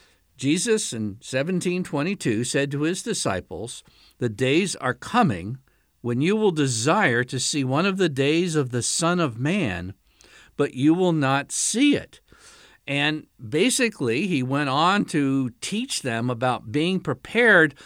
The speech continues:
but implied in this, that says,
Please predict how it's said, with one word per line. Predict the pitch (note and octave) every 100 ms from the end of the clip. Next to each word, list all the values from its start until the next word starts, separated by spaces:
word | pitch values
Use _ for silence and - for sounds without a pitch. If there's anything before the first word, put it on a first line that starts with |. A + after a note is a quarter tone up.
| - -
but | D#3+ -
implied | E3+ D#3+ C3+ - - F#3 C4+ D4+ D#4+ C4
in | F#3 G#2+
this, | F2 G2 - -
that | C3
says, | C3 C#3+ B2+